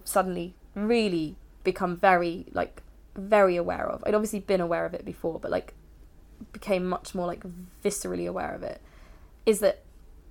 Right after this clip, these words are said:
I was in a really lucky position to have, like, a very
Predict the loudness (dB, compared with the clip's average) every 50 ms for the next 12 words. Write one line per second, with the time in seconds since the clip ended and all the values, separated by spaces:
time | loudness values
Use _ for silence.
0 | 4 6 8 8 8 6 4 2 0 0 -2 -2 -2 -2 0 0 0 0 -2 0
1 | 0 0 0 -2 -10 -10 -8 -8 -6 -6 -8 -8 -8 -10 -10 -8 -8 -10 -10 -10
2 | -14 -18 -20 -20 -20 -16 -12 -10 -4 2 4 4 4 4 2 0 0 0 0 0
3 | -2 -6 -4 -2 2 2 2 2 2 0 -2 -6 -10